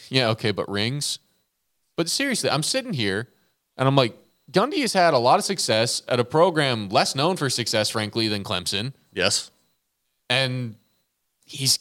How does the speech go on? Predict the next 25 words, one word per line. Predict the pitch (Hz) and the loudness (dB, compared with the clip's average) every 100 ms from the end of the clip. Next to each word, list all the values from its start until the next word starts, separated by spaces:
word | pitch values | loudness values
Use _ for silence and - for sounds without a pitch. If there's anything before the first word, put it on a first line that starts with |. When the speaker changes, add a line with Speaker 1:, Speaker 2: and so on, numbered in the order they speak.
| - | -2
Speaker 1:
he | 139 | -2
keeps | 131 - - 151 302 | -2 -2 -4 -2 -4
adapting. | 131 165 226 - 160 | -6 -6 -4 -6 -6
It | 131 139 | -8 -6
keeps | - 165 - | -2 -2 -4
rolling | 135 156 156 160 | -4 -4 -4 -2
on. | 233 131 | -2 -2
They | 101 | -4
keep | - 165 | -6 -6
having | 156 147 147 | -2 -2 -2
shots | - 131 143 | 0 0 -2
at | |
conference | 131 127 120 120 | -4 -4 -4 0
titles. | 180 202 98 - | 2 2 0 -6
He | |
needs | 117 156 | -8 -8
to | - _ _ - | -12 _ _ -18
fucking | 90 - | -16 -6
win | 95 175 | -4 -2
more | 90 87 | -6 -8
of | 87 | -6
those. | 98 120 | -2 0
Speaker 2:
Right. | 92 | 0
Speaker 1:
But, | 101 - - - - | -2 -6 -20 -20 -6
like, | - 107 95 | 0 0 -2